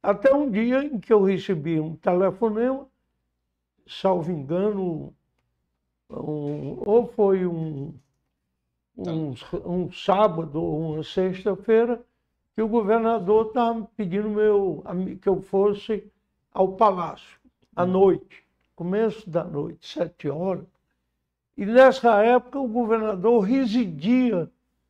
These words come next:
Speaker 1: no próprio
Speaker 2: Palácio.
Speaker 1: palácio, onde tinha uma ala residencial ali na
Speaker 2: No Palácio da Abolição?
Speaker 1: na Abolição.
Speaker 2: Uhum.
Speaker 1: E a outra área que era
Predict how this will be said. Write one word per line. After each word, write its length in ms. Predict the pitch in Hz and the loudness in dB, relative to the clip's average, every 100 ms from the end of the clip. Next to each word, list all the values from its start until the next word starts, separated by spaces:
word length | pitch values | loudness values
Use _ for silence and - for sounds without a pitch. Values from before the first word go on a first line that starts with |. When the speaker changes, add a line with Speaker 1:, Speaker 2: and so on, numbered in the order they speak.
| _ _ _ _ _ _ _ | _ _ _ _ _ _ _
Speaker 1:
no 200 | 185 202 | -4 -4
próprio 920 | 196 202 226 226 247 247 233 208 160 - | 2 6 6 6 0 0 0 -2 -6 -2
Speaker 2:
Palácio. 280 | 220 196 190 | 4 6 6
Speaker 1:
palácio, 680 | 202 196 - 233 226 240 - | 4 2 -4 -4 -4 -10 -6
onde 260 | 202 208 202 | -4 -4 -6
tinha 160 | 226 | -4
uma 220 | 226 220 196 | 0 2 6
ala 520 | 196 214 220 - - _ _ - 190 | 8 8 4 0 -8 _ _ -16 4
residencial 1500 | 254 294 254 214 226 175 214 220 - - 175 156 160 - _ _ _ _ | 6 6 4 0 0 6 6 6 -2 -2 0 2 -2 -8 _ _ _ _
ali 340 | - 160 180 180 | -4 0 0 2
na 360 | 175 175 156 | 0 0 -4
Speaker 2:
No 40 | 151 | -2
Palácio 300 | 120 117 120 | -2 -2 -6
da 40 | |
Abolição? 540 | 107 107 - 175 226 - | -6 -6 -6 -8 -8 -12
Speaker 1:
na 200 | - 180 | -2 0
Abolição. 760 | 180 170 190 185 180 - 147 151 _ - | 2 -2 -2 -4 -4 -6 -6 -8 _ -12
Speaker 2:
Uhum. 380 | 135 110 113 147 _ _ | -10 -10 -14 -14 _ _
Speaker 1:
E 380 | 185 214 247 262 | -2 2 6 6
a 220 | 254 233 | 8 8
outra 580 | 208 220 220 233 214 214 | 8 4 6 4 6 6
área 360 | 214 233 254 247 | 6 4 2 0
que 200 | 247 240 | 2 4
era 540 | 202 208 233 226 240 | 6 6 2 -2 -6